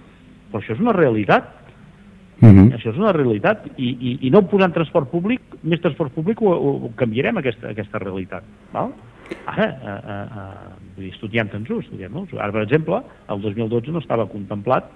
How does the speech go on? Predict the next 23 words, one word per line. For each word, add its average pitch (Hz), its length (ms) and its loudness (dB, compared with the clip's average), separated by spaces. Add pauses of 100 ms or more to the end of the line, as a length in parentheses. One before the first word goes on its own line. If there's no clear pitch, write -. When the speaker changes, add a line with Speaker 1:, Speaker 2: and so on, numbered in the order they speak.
(320)
Speaker 1:
el 110 160 -8
que 110 60 -6
està 117 180 -4
contemplat 110 460 -6
ara, 139 160 0
de 165 100 0
fer - 140 -10
una 110 180 -4
via 113 160 -2
verda 139 320 -2
que 135 160 -4
vagi 113 240 -2
de 151 140 -4
Palafrugell 117 480 -4
a, 113 60 -2 (520)
a 107 80 -8
Calella, 120 380 0
Llafranc, 139 420 -4
passant 120 320 -6
per 143 140 -2
al 131 100 2
paral·lel 117 480 -2
del, 131 140 -4